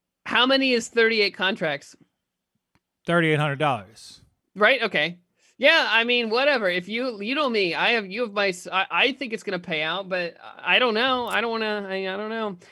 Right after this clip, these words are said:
Speaker 1: We, that means we just gotta figure, now I really gotta learn how to get out. I mean, we're
Speaker 2: Okay,
Speaker 1: in, we
Speaker 2: so
Speaker 1: gotta
Speaker 2: wait,
Speaker 1: really figure
Speaker 2: we've got all that Litecoin.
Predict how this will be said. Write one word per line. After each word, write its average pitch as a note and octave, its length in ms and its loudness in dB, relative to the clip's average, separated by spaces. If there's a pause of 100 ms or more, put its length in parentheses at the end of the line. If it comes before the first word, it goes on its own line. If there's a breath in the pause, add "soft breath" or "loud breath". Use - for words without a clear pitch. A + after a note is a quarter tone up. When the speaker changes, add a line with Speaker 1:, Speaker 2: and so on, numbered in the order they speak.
(100)
Speaker 1:
We, G3 180 2
that A#3 140 4
means C#4 180 4
we A3 120 2
just G#3 160 -6
gotta G#3 120 6
figure, G3 220 -2
now G3+ 160 4
I G#3+ 100 6
really F#3+ 300 6
gotta E3+ 180 4
learn D#3+ 220 0
how F3+ 80 -6
to D#3 100 -2
get D3 120 -4
out. C#3 240 -2
I C3 60 -10
mean, D#3 140 -6
we're E3+ 120 2
Speaker 2:
Okay, F#3+ 220 8
Speaker 1:
in, - 20 10
we F3+ 60 8
Speaker 2:
so D#3 80 0
Speaker 1:
gotta F#3 120 8
Speaker 2:
wait, F#3+ 120 10
Speaker 1:
really F3+ 120 2
figure D3+ 260 -10
Speaker 2:
we've E3 180 2
got G3 180 4
all G#3+ 120 4
that F#3+ 160 2
Litecoin. G3 800 -4